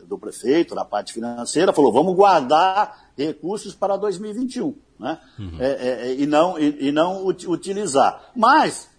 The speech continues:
Speaker 1: é, essa, essa, guardar o recurso ou não, é, você vê a, as demandas da população são enormes, cada dia é um dia a menos,
Speaker 2: Uhum.
Speaker 1: né? O socorro pra, pra vários setores, né, de linha e tal.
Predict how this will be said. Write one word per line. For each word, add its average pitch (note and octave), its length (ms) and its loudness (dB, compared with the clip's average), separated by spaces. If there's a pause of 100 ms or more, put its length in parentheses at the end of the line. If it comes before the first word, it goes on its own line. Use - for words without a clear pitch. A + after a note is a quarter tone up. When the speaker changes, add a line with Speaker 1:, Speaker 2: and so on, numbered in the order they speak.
Speaker 1:
é, E3 300 -6
essa, G3 340 -4
essa, F3 380 -8 (340)
guardar D#3 560 2
o D3 40 -4
recurso C#3 560 -8
ou C3+ 140 -4
não, D3 380 -6 (340)
é, B2+ 120 -6
você D#3 240 -6
vê F#3 400 -2
a, F3 260 -4
as C#3+ 100 -6
demandas F#3+ 460 -2
da F3 100 0
população E3+ 580 -4
são D4 180 -12
enormes, C4+ 480 2
cada F3+ 300 -2
dia D3+ 240 -8
é F4+ 40 -12
um F#4 60 -16
dia E4+ 220 -4
a F#4 60 -4
menos, A#3 500 -8
Speaker 2:
Uhum. E2+ 260 -10
Speaker 1:
né? D#3 140 -2
O C#3+ 100 0
socorro E3+ 720 2
pra, C3+ 260 0 (220)
pra C3+ 140 -4
vários D3+ 400 -2
setores, D3 640 -8
né, C3 340 -8
de A2+ 80 -12
linha B2+ 180 -6
e - 40 -6
tal. B2+ 260 -6